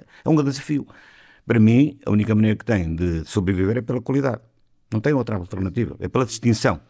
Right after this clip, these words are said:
Se não for distintiva, vai desaparecer. Se for igual aos outros, vai desaparecer. Desde logo porque os outros é gra-, são gratuitos, não é? E apela à emoção. E aí, obviamente, tem uma grande vantagem sobre, portanto, o jornalismo. Portanto, que, por um lado, não pode ser gratuito, ou pelo menos não, não pode ser totalmente gratuito,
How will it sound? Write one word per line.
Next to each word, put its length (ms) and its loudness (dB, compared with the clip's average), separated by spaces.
Se 120 -6
não 80 4
for 160 2
distintiva, 580 0
vai 140 2
desaparecer. 500 -8
Se 80 -14
for 120 2
igual 160 4
aos 120 4
outros, 280 0
vai 140 0
desaparecer. 460 -12
Desde 180 -2
logo 120 0
porque 180 -4
os 60 0
outros 160 -2
é 60 0
gra-, 120 0
são 140 0
gratuitos, 380 -2
não 120 -2
é? 80 -8
E 100 -2
apela 320 0
à 40 2
emoção. 440 0
E 120 -6
aí, 280 0
obviamente, 340 0
tem 120 0
uma 100 2
grande 180 -2
vantagem 340 -4
sobre, 320 -2
portanto, 240 -2
o 40 -6
jornalismo. 460 2
Portanto, 220 -8
que, 100 -12
por 320 -12
um 40 0
lado, 340 0
não 180 -2
pode 200 -8
ser 100 -2
gratuito, 460 0
ou 80 -12
pelo 220 -6
menos 160 -4
não, 80 -4
não 140 -4
pode 200 -4
ser 120 -4
totalmente 500 -4
gratuito, 400 -4